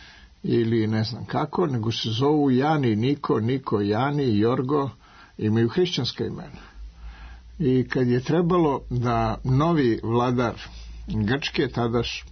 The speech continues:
recimo, osamnaestogodišnji bavarski princ Oto, koga je nametnula, a, <clears throat> nametnuo koncert velikih sila, on je rekao, „Znate, ja hoću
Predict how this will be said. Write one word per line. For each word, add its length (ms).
recimo, 480
osamnaestogodišnji 1300
bavarski 600
princ 440
Oto, 320
koga 320
je 60
nametnula, 760
a, 720
<clears throat> 1600
nametnuo 500
koncert 480
velikih 420
sila, 420
on 160
je 100
rekao, 260
„Znate, 580
ja 180
hoću 540